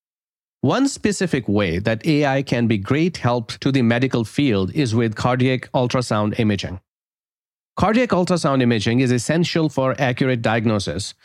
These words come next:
However, poor resolution can have devastating consequences. My research indicates that image quality has a direct correlation to diagnosis accuracy. Blurred images make it difficult for medical professionals to identify normal and abnormal cardiac structures,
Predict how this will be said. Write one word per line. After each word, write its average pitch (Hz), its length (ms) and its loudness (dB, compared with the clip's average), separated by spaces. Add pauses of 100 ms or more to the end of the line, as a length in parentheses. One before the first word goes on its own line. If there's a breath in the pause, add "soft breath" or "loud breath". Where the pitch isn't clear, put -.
(160 loud breath)
However, 151 640 0 (240)
poor 208 260 4
resolution 127 760 0
can 113 200 0
have 120 340 0
devastating 117 640 0
consequences. 101 920 -4 (480)
My 180 140 2
research 269 420 2
indicates 160 520 0
that 113 240 0
image 180 320 2
quality 123 480 0
has 123 160 2
a 120 40 0
direct 117 440 -2
correlation 120 580 0
to 123 100 0
diagnosis 101 760 0
accuracy. 98 600 -2 (520)
Blurred 156 320 2
images 160 440 0
make 139 200 0
it 127 120 0
difficult 131 440 0
for 120 100 0
medical 113 400 2
professionals 117 600 -2
to 107 80 0
identify 110 500 2
normal 117 480 2
and 104 160 0
abnormal 110 460 0
cardiac 113 480 0
structures, 127 580 -4